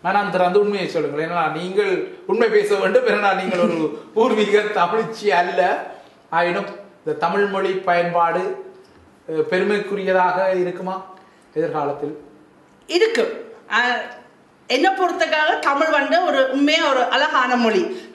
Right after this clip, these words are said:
Speaker 2: தமிழ்ல வந்து நிறைய வசனம் கூட இருக்கு, ஜெர்மனோ இங்கிலீஷை தவிர. ஏதாவது சொல்ல விரும்புறீங்களோ, அது வந்து தமிழ் மொழி நூறு வீதம் தெரிஞ்சாதான் எல்லாம் விளங்கும்.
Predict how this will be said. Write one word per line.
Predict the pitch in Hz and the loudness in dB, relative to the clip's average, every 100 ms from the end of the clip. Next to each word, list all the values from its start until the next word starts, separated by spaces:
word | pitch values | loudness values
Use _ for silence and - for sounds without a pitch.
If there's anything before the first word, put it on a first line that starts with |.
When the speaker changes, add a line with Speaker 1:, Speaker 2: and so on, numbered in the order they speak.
| 247 | 0
Speaker 2:
தமிழ்ல | 269 320 320 311 | 2 2 2 2
வந்து | 285 277 330 370 339 - - - | 2 0 2 2 0 -4 -14 -12
நிறைய | 226 254 320 330 262 240 220 208 - - | -2 0 2 2 2 0 0 -4 -10 -2
வசனம் | 226 294 339 330 349 | -2 0 0 0 2
கூட | 339 330 | 2 4
இருக்கு, | 247 220 208 190 | 2 0 0 0
ஜெர்மனோ | 262 262 262 254 | 2 2 2 2
இங்கிலீஷை | 240 240 226 214 | 2 2 0 -2
தவிர. | 185 175 160 156 - - | -2 -2 -4 -8 -14 -4
ஏதாவது | 247 285 302 302 320 | 0 2 2 2 2
சொல்ல | 302 285 302 | 0 2 2
விரும்புறீங்களோ, | 262 269 254 254 240 220 233 302 - - | 2 -2 -2 -2 0 2 2 2 -2 -2
அது | 220 269 | 0 2
வந்து | 277 269 349 381 392 381 - - - _ _ _ _ | 2 0 2 0 -2 -8 -14 -20 -20 _ _ _ _
தமிழ் | 220 214 226 | -2 0 2
மொழி | 226 233 247 202 - | 0 0 -4 -8 -10
நூறு | 180 196 226 226 | -8 -2 -2 -2
வீதம் | 226 254 - | -2 -4 -2
தெரிஞ்சாதான் | 240 226 226 220 226 254 330 - | 0 0 0 0 0 0 -2 -4
எல்லாம் | 226 240 233 | -2 0 2
விளங்கும். | 220 208 175 190 - | 2 2 2 0 -2